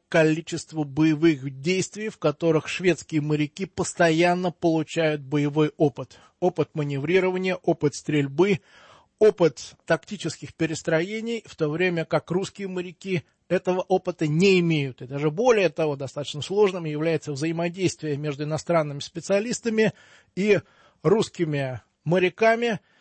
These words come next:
матросами, поскольку, ну, есть определённая проблема того, что далеко не каждый иностранец удосуживался выучить русский язык или хотя бы выучить его как следует. Поэтому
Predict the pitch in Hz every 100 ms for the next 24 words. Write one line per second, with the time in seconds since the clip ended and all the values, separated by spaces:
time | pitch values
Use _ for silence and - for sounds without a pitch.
0 | _ - 147 143 214 226 220 214 202 -
1 | _ _ _ - 143 - 202 185 196 190
2 | - 185 - _ - 156 220 - - 151
3 | 151 175 160 151 - 165 160 165 196 214
4 | 208 190 143 110 _ _ - 131 147 175
5 | - 170 151 - _ _ _ _ - 147
6 | 170 220 202 208 202 170 139 139 135 143
7 | - 180 196 220 226 - - _ 143 151
8 | - 185 180 185 180 - 175 - 135 147
9 | 151 - 151 147 135 151 151 123 - _
10 | _ _ _ _ - 165 208 208 - 156
11 | 165 170 180 - 139 160 180 - - 160
12 | 151 170 - 170 139 120 - _ _ _
13 | _ - 147 214 - 185 143 117